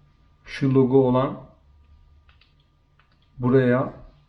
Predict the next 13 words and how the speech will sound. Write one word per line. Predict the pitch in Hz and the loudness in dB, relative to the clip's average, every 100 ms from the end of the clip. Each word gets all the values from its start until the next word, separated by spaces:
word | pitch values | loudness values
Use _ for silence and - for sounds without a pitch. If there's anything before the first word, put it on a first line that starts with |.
| _ - | _ -4
ok | 135 - | -4 -2
yapıyoruz. | 135 - 113 113 - - - - - - - - - _ - - _ _ - | -4 -2 -6 -6 -8 -14 -20 -20 -20 -20 -20 -20 -20 _ -20 -20 _ _ -4
Buradan | 123 139 131 - | 0 0 0 -4
bir | 175 | -6
tane | - 156 135 - - | -2 -2 -4 -6 -8
aşağıya, | 117 - - 117 110 107 123 | -8 -6 -4 -2 -2 -6 -6
bir | 135 | -4
tane | 120 104 139 147 - _ _ _ _ | -4 -4 -6 -10 -20 _ _ _ _
buraya | 113 123 - | -2 0 -2
ok | 131 - | -6 -4
yapıyoruz. | 127 - 104 131 - - - _ _ _ - - _ _ _ _ _ - | -4 -4 -4 -4 -8 -16 -20 _ _ _ -20 -20 _ _ _ _ _ -4
Ve | 127 147 - 123 | 0 0 -2 -4
buraya | 120 127 143 - | 0 0 -2 -6